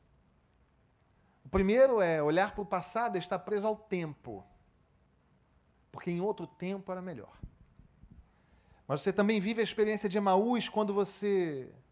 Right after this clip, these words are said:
se prende não apenas ao tempo, mas às dores. E você vive a experiência do caminho de Emaús quando nós desconhecemos as promessas do Senhor.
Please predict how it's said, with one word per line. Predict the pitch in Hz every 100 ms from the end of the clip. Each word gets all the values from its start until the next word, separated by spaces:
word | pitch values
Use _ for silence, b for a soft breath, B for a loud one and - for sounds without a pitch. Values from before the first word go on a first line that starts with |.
| b b b b _
se | - 196
prende | 185 226 233 202
não | 247
apenas | 240 233 226 208
ao | 175
tempo, | - 214 226
mas | 196 196
às | 196 135
dores. | 127 131 107 95 - - _ _ _ _ _ _ _ _ _ _ _ _ _ _ _ _ _ _ B B B B B B
E | 165
você | 247 294
vive | 254 302
a | 277
experiência | - 254 254 269
do | 247
caminho | 247 247 233
de |
Emaús | 233 226 226 277 170 - - - _ _ - - - - _ _ - _ B B B B
quando | 220 226
nós | 226 240 233 214 - - -
desconhecemos | 151 147 359 330 - 285 220 - - 220 233 220
as | 208 202
promessas | 220 175 180 175 165
do | 175
Senhor. | - 135 98